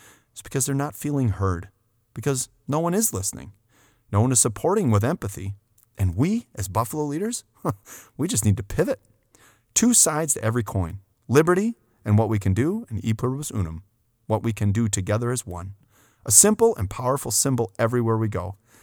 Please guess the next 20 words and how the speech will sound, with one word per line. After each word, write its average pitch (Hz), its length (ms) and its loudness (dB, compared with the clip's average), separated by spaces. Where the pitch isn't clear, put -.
It 131 120 2
is 135 180 4
also 151 400 2
an 110 80 0
easy 120 300 0
tool 156 340 -2
to 107 100 -2
support 113 380 -2
your 107 140 -4
empathy 156 520 -4
and 180 200 -2
leadership. 208 520 -2
Three 107 180 0
questions, 208 600 -2
three 254 260 0
answers, 98 540 0
and 82 300 -2
move 92 400 0
the 98 100 -2
day. - 300 -12